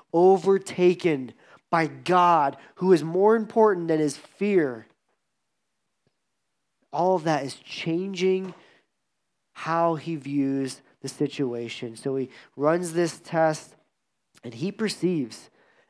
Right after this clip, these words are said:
"This is God. I am in the presence of God and God is going to help me." Before this, I don't even know if Gideon believed God existed. If he did, he thought God had abandoned him.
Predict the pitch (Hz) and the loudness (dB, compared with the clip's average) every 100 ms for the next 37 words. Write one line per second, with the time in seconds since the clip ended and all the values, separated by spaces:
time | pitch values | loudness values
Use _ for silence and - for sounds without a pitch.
0 | _ 123 165 202 208 - - 185 170 170 | _ 0 4 4 2 -6 -6 2 4 4
1 | 165 151 135 139 131 123 113 104 101 _ | 2 0 -6 -6 -4 -4 -8 -10 -14 _
2 | _ _ _ - 170 208 196 180 - - | _ _ _ -2 2 4 2 0 -4 -6
3 | 185 190 190 190 202 147 170 170 170 147 | 0 0 0 -2 -4 -2 0 2 0 -2
4 | 131 156 175 190 160 170 170 170 160 - | -4 0 2 2 0 -2 -2 -2 -4 -12
5 | _ - 165 139 147 135 139 127 - _ | _ -4 -2 2 0 0 -6 -8 -14 _
6 | 160 - 220 214 190 185 - - _ _ | -8 2 4 4 4 2 0 -14 _ _
7 | _ _ _ _ _ - 185 285 233 170 | _ _ _ _ _ -2 0 0 0 -2
8 | 156 156 151 - 165 180 170 160 - _ | 0 -2 -2 -2 0 2 0 -2 -8 _
9 | - 165 180 165 139 165 170 175 147 180 | -4 0 0 -2 2 4 4 0 -2 -4
10 | 190 - 127 - _ _ _ _ _ _ | -4 -8 -14 -16 _ _ _ _ _ _
11 | _ _ _ _ _ 208 175 190 165 214 | _ _ _ _ _ 0 0 0 4 6
12 | 160 175 160 190 165 165 165 165 156 151 | 6 0 -2 2 2 2 2 2 2 -4
13 | 139 156 151 139 127 120 113 | -4 -4 -4 -6 -10 -16 -18